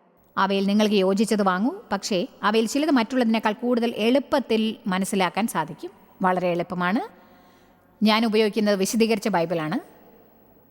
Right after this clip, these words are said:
പക്ഷേ നിങ്ങൾക്ക് ഏത് വേണമെങ്കിലും ഉപയോഗിക്കാം. ഉടൻ വാങ്ങി അത് വായിക്കാൻ ആരംഭിക്കൂ. എന്നാൽ ബൈബിൾ വാങ്ങിയിട്ട് വിലാപങ്ങൾ വായിക്കാൻ ആരംഭിക്കരുത് എന്ന് ഞാൻ നിങ്ങളെ പ്രത്യേകം ഓർമ്മിപ്പിക്കുന്നു. മനസ്സിലായോ?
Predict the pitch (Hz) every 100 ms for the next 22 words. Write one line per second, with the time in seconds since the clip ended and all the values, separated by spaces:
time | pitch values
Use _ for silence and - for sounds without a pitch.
0 | _ _ _ _ _ _ - 196 208 202
1 | 240 226 220 220 226 226 190 190 180 247
2 | - 208 233 311 220 175 165 196 359 -
3 | - - - - 190 190 180 170 185 190
4 | 170 156 170 196 - 370 - - - 233
5 | 226 214 214 262 311 349 277 214 226 220
6 | 190 214 208 240 285 330 339 320 262 226
7 | 220 226 208 190 220 233 214 202 208 247
8 | 208 190 185 180 180 180 294 - 185 180
9 | 180 175 170 - 170 151 139 - - -
10 | - - 165 175 180